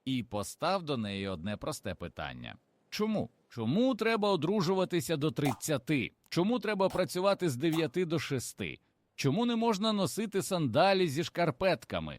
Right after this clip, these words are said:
Якщо відповідь "бо так прийнято", щоб люди не засуджували, це кандидат на перегляд. Якщо ж правило служить безпеці,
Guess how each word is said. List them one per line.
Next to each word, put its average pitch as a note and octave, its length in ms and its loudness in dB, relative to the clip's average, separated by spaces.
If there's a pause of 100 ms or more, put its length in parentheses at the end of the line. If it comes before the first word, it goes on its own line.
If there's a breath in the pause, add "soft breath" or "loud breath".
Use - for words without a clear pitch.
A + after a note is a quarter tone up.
(120)
Якщо G2 640 -2 (220)
відповідь E2+ 600 -2 (460)
"бо A#2 160 2
так E3+ 280 0
прийнято", F3+ 680 -2 (380)
щоб B2+ 320 0
люди C3 260 2
не G2+ 140 2
засуджували, A2 800 -2 (420)
це D3 300 0 (180)
кандидат D#3+ 680 0
на E2+ 140 -4
перегляд. D2 580 -6 (180)
Якщо A#2 420 -2
ж - 140 -6
правило G2+ 420 2
служить G#2 400 -2
безпеці, E3 800 -4